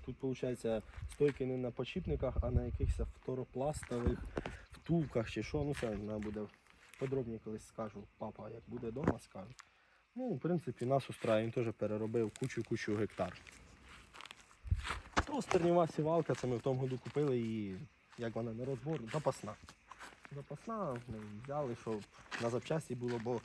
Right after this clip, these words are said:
на такі стерні сівалки дуже тугувато з запчастями. Наша предведуща, предпоследня, е, покупка, сівалочка на сімочку. Давно ми,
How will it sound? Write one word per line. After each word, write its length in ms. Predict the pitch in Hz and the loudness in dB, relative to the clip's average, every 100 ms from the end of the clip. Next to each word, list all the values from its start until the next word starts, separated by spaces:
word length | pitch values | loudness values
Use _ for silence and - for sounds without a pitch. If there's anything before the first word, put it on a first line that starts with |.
| - - - - - | -8 -18 -16 -8 0
на 100 | 123 | 0
такі 220 | 127 143 | 0 -4
стерні 340 | - 123 131 | -4 -2 -2
сівалки 440 | 123 135 143 131 123 | -2 2 2 2 -2
дуже 320 | 120 117 113 | -2 -4 -4
тугувато 600 | - 117 120 110 101 95 98 - - - 104 | -4 -2 0 0 -2 -8 -12 -14 -20 -16 -14
з 40 | |
запчастями. 600 | 107 - 110 - 110 104 113 - - - - - - - - - | -14 -10 -12 -10 -14 -14 -14 -18 -16 -16 -18 -20 -20 -20 -16 -6
Наша 720 | 220 240 - 196 180 165 147 143 - - - - - - - - - - - - | -2 -2 0 0 2 2 2 -4 -16 -20 -20 -20 -20 -20 -20 -20 -20 -18 -18 -6
предведуща, 600 | 143 151 147 151 175 131 123 - | -2 -2 -2 -2 -4 -4 -8 -2
предпоследня, 760 | 151 151 139 - 151 135 127 117 - - - - - | -4 -2 -6 -2 -2 0 -4 -6 -12 -14 -12 -12 -10
е, 40 | 107 98 101 104 101 104 - | -8 -8 -8 -10 -10 -10 -10
покупка, 760 | 127 208 202 - 160 151 131 120 - - - | -4 -4 -4 -4 -2 -2 -2 -6 -12 -12 -6
сівалочка 560 | 165 135 120 - 110 | -2 0 -2 -6 -8
на 100 | 110 | -8
сімочку. 580 | 110 117 104 104 - 107 107 - - - - - - - - - - - | -8 -8 -8 -10 -14 -18 -14 -12 -12 -14 -16 -18 -18 -16 -16 -16 -14 -10
Давно 500 | 113 110 104 135 143 | -8 -6 -4 -4 -2
ми, 180 | 123 | -4